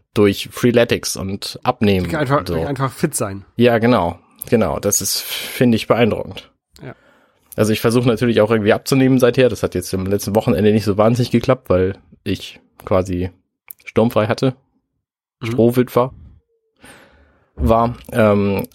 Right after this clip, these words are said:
Speaker 1: aber ansonsten bin ich ja immer noch am, am Abnehmen und, äh, das t-, tut dann natürlich auch sein, sein Übriges zu. Ich hab gehört,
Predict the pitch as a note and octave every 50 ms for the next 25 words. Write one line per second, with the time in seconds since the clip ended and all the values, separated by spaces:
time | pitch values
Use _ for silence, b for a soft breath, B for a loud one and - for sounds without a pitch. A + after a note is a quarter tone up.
0 | _ _ - G2+ G2 F#2 G2+ F#2+ F#2 F2+ E2+ F#2+ G2 F#2+ G2+ G#2 A2 - - A2
1 | G2 G2 G#2 G2+ G2+ G2 G#2+ G2+ G2+ G2+ G2 F#2+ F#2+ F#2+ - - F#2+ F#2 F2+ F2+
2 | F#2 F2+ - - G2 F#2+ F2+ - - - - G#2 G2+ G#2 G#2+ A2 G#2+ - F#2 F2+
3 | F2 - - - G2 F#2+ F#2 F#2 - G#2 A2 - - - - - A#2+ - - -
4 | D3+ C#3+ C#3 B2+ A#2+ A2+ - A#2 A2 G#2 - - - - G2+ F#2 F#2+ F2+ - -
5 | A#2+ - - B2+ - A2 G2+ A2 G#2 - - C3+ C#3+ B2+ - A#2 - - A2 A2
6 | A#2 A#2+ - -